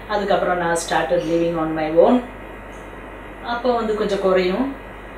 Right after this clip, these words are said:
சில வேளைகளில் ஜாஸ்தியாகும். எப்பவும் ஜாஸ்தியா இருக்குது. ஓகே, நீங்க அதை உங்களால கண்ட்ரோல் பண்ண முடியுதா,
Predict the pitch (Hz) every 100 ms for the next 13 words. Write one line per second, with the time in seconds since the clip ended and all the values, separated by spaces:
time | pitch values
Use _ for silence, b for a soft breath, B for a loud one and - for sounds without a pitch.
0 | - - - 254 269 208 196 185 180 170
1 | 170 170 170 160 - - 156 - 175 226
2 | 247 - - - - - - - - -
3 | B B B - - - - - - -
4 | 208 240 415 392 233 208 - 254 220 -
5 | - - 180 170 160 262 277 226 220 196
6 | 202 208 190 185 185 202 208 170 180 202
7 | 190 170 180 170 160 147 - 156